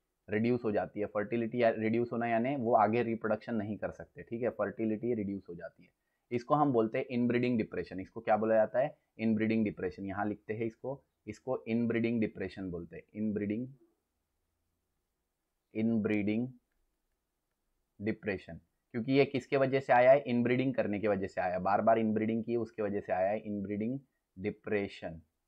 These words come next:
ठीक है, तो आपको ये लिख लेना है, बुक के नीचे आपको ये लिख लेना है, इनब्रीडिंग डिप्रेशन क्या होता है, आपको इसको अच्छे से लिख लेना है। ठीक है,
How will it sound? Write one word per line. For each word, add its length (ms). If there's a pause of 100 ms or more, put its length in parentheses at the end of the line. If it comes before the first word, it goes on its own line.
(760)
ठीक 140
है, 80
तो 120
आपको 300
ये 140
लिख 240
लेना 240
है, 200 (400)
बुक 220
के 100
नीचे 300
आपको 260
ये 120
लिख 240
लेना 200
है, 120
इनब्रीडिंग 420
डिप्रेशन 460
क्या 180
होता 260
है, 120
आपको 300
इसको 280
अच्छे 360
से 140
लिख 220
लेना 180
है। 100
ठीक 200
है, 160